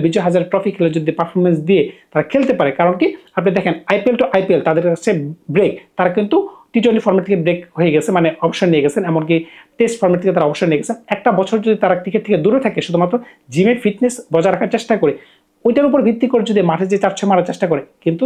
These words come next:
তখন কিন্তু ঝামেলায় পড়তে হতে পারে, কারণ কি আপনি তো ম্যাচ প্র্যাকটিসের মাঝখানে নাই। এটা হচ্ছে সবচেয়ে বড় একটা সমস্যা। এ কারণে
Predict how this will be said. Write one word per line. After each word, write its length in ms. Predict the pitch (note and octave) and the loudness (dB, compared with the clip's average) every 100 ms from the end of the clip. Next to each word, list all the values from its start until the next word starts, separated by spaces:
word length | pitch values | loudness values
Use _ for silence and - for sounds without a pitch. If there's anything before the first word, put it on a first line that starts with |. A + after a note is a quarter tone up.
| C4 | -2
তখন 180 | D#3+ F3+ F3 | -2 -2 -2
কিন্তু 160 | F3 G#3 | -4 -6
ঝামেলায় 300 | - D#3 D3+ - | -2 0 0 0
পড়তে 200 | A#3+ A#3+ | -2 2
হতে 160 | F#3 D#3 | 2 2
পারে, 120 | C#3+ C#3 | -2 0
কারণ 140 | D#3+ G3 | -2 -2
কি 60 | C#4+ - - - | -4 -10 -20 -8
আপনি 140 | F3+ G3 G3 | -4 -2 0
তো 40 | F3 | 2
ম্যাচ 140 | D#3 F3+ - | 2 -2 -6
প্র্যাকটিসের 360 | A3 A3+ A#3 F3 | -6 -2 -2 0
মাঝখানে 300 | E3 E3+ D3+ | -2 -2 0
নাই। 80 | C3 F3 | 0 0
এটা 100 | G3+ | -2
হচ্ছে 140 | G3+ - | -2 -8
সবচেয়ে 240 | F#3 G3 D#3 | -4 0 2
বড় 80 | E3 | 2
একটা 120 | D#3+ F3+ - | 0 -4 -2
সমস্যা। 340 | A3 - D3 - - _ _ A#3 | 0 0 -4 -6 -16 _ _ 0
এ 20 | A#3 | 2
কারণে 200 | C#4+ | 2